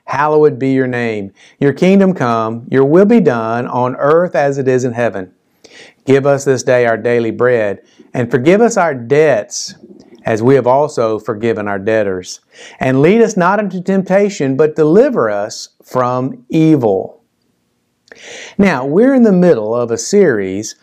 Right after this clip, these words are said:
on the characteristics of healthy churches as taught by the International Mission Board of the Southern Baptist Convention. And I think as our churches rebuild their ministries after the ravages of a year of dealing with covid nineteen,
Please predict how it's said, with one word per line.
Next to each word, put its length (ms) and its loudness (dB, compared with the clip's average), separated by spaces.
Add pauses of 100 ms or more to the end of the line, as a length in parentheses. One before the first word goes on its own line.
(240)
on 180 0
the 80 0
characteristics 1160 0
of 140 0
healthy 600 0
churches 760 -2
as 220 0
taught 380 -2
by 160 2
the 100 -8
International 600 -4
Mission 440 0
Board 300 2
of 80 -2
the 180 -2 (200)
Southern 360 -2
Baptist 360 -4
Convention. 560 -2 (720)
And 140 -2
I 80 0
think 380 -2
as 180 0
our 160 0
churches 540 -4
rebuild 580 2
their 160 2
ministries 760 -2
after 380 0
the 140 0
ravages 840 0
of 180 0
a 140 -2 (220)
year 340 4
of 100 -6
dealing 280 2
with 160 -6
covid 260 0
nineteen, 580 -2